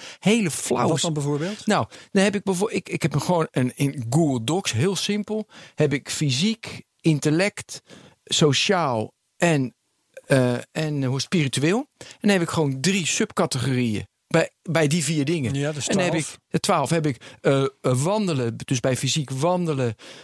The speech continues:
Speaker 1: ik uit mijn hoofd nu doen. Eh, wat heb ik nog meer? Bij fy-, slapen bij fysiek en eten. Bij, ehm, eh, bij intellectueel heb ik lezen,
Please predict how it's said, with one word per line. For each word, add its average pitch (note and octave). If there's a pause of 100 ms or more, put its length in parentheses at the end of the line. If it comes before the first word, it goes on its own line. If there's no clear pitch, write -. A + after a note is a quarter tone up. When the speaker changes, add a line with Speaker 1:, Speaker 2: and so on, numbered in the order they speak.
Speaker 1:
ik -
uit C#3
mijn C#3
hoofd B2+
nu B2+
doen. C3 (340)
Eh, D#3
wat D#3
heb E3
ik D3+
nog D#3+
meer? D#3
Bij D#3
fy-, E3+
slapen G3
bij D3
fysiek C3
en C3+
eten. F3 (300)
Bij, D3
ehm, C#3 (220)
eh, C#3+
bij D3+
intellectueel F3
heb C#3+
ik D#3
lezen, D3